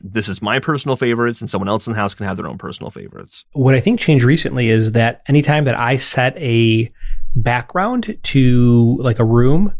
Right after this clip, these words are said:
Speaker 2: that it used to appear to everyone else that was in the house, but that changed that. They changed that within maybe, uh, the past six months. 'Cause, like, I,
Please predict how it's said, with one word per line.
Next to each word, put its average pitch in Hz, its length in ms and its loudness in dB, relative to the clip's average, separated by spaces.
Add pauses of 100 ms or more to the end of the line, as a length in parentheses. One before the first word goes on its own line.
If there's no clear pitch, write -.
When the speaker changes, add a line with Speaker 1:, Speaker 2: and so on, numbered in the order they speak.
(340)
Speaker 2:
that 131 100 0
it 131 80 4
used 131 160 2
to 139 60 4
appear 143 200 2
to 131 160 0
everyone 127 300 4
else 127 160 2
that 135 100 -2
was 123 140 2
in 127 80 4
the 120 60 2
house, 143 240 0
but 120 160 -2
that 147 160 2
changed 190 280 2
that. 135 180 0
They 135 120 2
changed 180 380 0
that 127 280 2
within 123 420 0
maybe, 117 340 2
uh, 101 340 -2 (100)
the - 60 -20
past 131 360 -4
six - 200 -4
months. 127 380 -2 (440)
'Cause, - 120 -4
like, 131 100 0
I, 151 280 -2